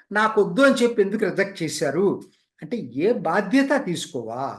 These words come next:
అంటే వెనక రిమోట్ కంట్రోల్ తోటి నడపాలని చెప్పి ప్రమర్ద-, స-, ప్రయత్నం చేయటం సమర్థత? కాంగ్రెస్ అధ్యక్షుడిగా ఉండకుండా వెనకుండి రిమోట్ కంట్రోల్,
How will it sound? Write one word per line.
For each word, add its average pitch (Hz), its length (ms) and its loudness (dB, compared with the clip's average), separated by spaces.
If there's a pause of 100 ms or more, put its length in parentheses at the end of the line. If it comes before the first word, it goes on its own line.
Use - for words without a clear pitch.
(1500)
అంటే 202 140 -2
వెనక 247 360 2
రిమోట్ 294 640 4
కంట్రోల్ 262 500 4
తోటి 254 220 2
నడపాలని 220 520 4
చెప్పి 220 260 -2
ప్రమర్ద-, 214 640 2
స-, 185 680 0
ప్రయత్నం 233 440 2
చేయటం 226 280 4
సమర్థత? 165 840 -2 (1000)
కాంగ్రెస్ 277 520 2
అధ్యక్షుడిగా 285 920 2 (380)
ఉండకుండా 247 960 4 (320)
వెనకుండి 349 440 6
రిమోట్ 277 380 6
కంట్రోల్, 147 340 0